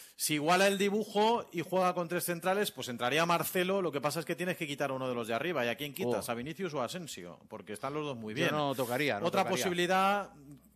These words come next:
Speaker 1: yo tampoco, otra posibilidad es que entre Valverde en el centro del campo jugando cuatro cuatro dos, pero también, si haces eso,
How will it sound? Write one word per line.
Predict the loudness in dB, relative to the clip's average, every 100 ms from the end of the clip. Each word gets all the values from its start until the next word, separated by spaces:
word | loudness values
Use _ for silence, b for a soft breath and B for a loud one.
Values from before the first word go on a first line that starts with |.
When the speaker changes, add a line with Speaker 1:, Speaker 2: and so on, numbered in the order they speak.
| -10
Speaker 1:
yo | -4
tampoco, | -2 -2 -2 -2
otra | -2 -2
posibilidad | -4 -4 0 0
es | 0
que |
entre | -2 0
Valverde | 2 2 2 0
en | -2
el | -4
centro | -4 -2
del | -2
campo | -2 -4 -6
jugando | -6 -4 -4 -4
cuatro | -4 -4 -4
cuatro | -4 -2 -2
dos, | -2 -2 -8 -8
pero | -6
también, | -4 -2 -2 -4 -8 -16 -20 -8
si | -4
haces | -2 -2 -6
eso, | -4 -4